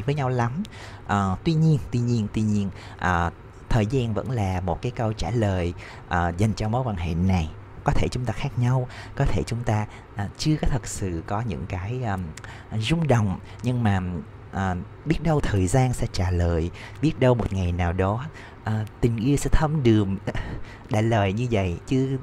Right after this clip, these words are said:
à, thật ra mình cũng không có biết nó đi đâu hết. Thật sự mình cảm giác nói chung là có cảm xúc,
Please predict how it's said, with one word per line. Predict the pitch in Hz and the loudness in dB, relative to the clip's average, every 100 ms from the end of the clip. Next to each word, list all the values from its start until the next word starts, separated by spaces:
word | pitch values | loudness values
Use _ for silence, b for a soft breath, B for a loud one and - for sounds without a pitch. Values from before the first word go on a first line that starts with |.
| - - | -8 -2
à, | 123 - | 0 4
thật | 107 | 4
ra | - 120 120 117 | 2 2 4 4
mình | 101 | 2
cũng | 98 123 | 0 -2
không | 143 | -4
có | 131 147 | 2 4
biết | 143 156 | 4 2
nó | 151 | 0
đi | 135 | 0
đâu | 127 117 | 0 0
hết. | 123 143 180 | 0 -4 0
Thật | 95 - | -2 0
sự | - - | -4 -2
mình | 87 | 0
cảm | 80 131 | 0 4
giác | 135 160 | 4 4
nói | 156 | 0
chung | - 110 | 0 0
là | 98 92 B B B - | 0 -4 B B B 0
có | 147 | 2
cảm | 151 - 107 | 2 0 2
xúc, | 151 | 2